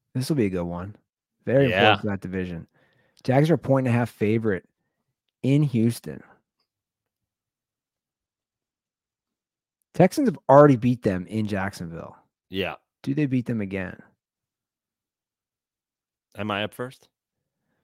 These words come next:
Speaker 2: I'm happy to do that.
Speaker 1: Um, no, I am. I'm gonna take the Jags.
Speaker 2: Same.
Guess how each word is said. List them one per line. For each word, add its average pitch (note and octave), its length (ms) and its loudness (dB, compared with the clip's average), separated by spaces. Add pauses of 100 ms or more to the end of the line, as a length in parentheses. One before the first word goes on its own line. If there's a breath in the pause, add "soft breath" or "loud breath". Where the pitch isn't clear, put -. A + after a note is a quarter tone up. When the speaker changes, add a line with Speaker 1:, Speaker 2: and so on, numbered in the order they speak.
(340)
Speaker 2:
I'm G2 80 -16
happy D2 260 -14
to C2+ 60 -20
do D2+ 100 -16
that. D#2 160 -16 (2750)
Speaker 1:
Um, G#2+ 1000 -4 (460)
no, G#2+ 320 -4
I F#2+ 160 -4
am. F2+ 220 -10
I'm C3 100 -4
gonna D#3+ 100 0
take B2 220 -2
the G2+ 80 -8
Jags. F2 560 -8 (720)
Speaker 2:
Same. C#2 340 -12